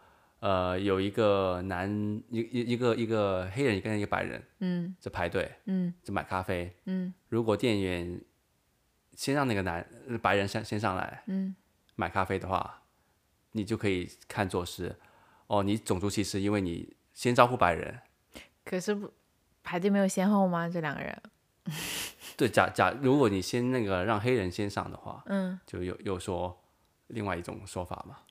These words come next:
Speaker 2: 就怎么样你都是歧视。
Speaker 1: 对，对，对，对，我，我怎么样都是歧视。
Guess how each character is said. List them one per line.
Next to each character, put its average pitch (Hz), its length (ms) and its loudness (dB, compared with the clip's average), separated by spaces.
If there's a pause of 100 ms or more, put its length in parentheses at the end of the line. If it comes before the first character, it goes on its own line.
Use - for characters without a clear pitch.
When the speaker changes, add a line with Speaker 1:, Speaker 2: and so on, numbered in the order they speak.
(140)
Speaker 2:
就 214 100 -6
怎 175 240 -10
么 156 80 -8
样 190 180 0
你 165 120 0
都 160 120 0
是 175 120 -6
歧 143 240 -6
视。 - 280 -4 (320)
Speaker 1:
对， 95 140 -2
对， 85 100 -4
对， - 100 -10
对， - 120 -16 (240)
我， 92 100 -10
我 98 160 0
怎 98 140 -2
么 92 80 -4
样 90 100 -2
都 87 120 -4
是 90 60 -4
歧 - 200 -12
视。 - 160 -14